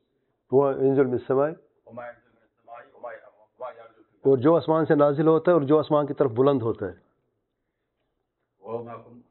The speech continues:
Speaker 1: وَهُوَ مَعَكُمْ أَيْنَمَا كُنْتُمْ۔ وہ تمہارے ساتھ جو جہاں پر بھی ہو، واللہ بما تعملون بصیر، جو تم کرتے اللہ تعالیٰ خوب دیکھتا ہے۔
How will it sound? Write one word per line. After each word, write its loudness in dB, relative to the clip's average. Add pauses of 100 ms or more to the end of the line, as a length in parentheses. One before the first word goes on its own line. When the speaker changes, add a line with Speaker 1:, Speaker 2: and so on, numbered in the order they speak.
(160)
Speaker 1:
وَهُوَ 4
مَعَكُمْ 2
أَيْنَمَا 4
كُنْتُمْ۔ -6 (1500)
وہ 0
تمہارے -2
ساتھ -4
جو -8
جہاں -6
پر -8
بھی -8
ہو، -6 (500)
واللہ -4
بما -6
تعملون -10
بصیر، -8
جو -6
تم -12
کرتے -14
اللہ -10
تعالیٰ -12 (640)
خوب -6
دیکھتا -12
ہے۔ -20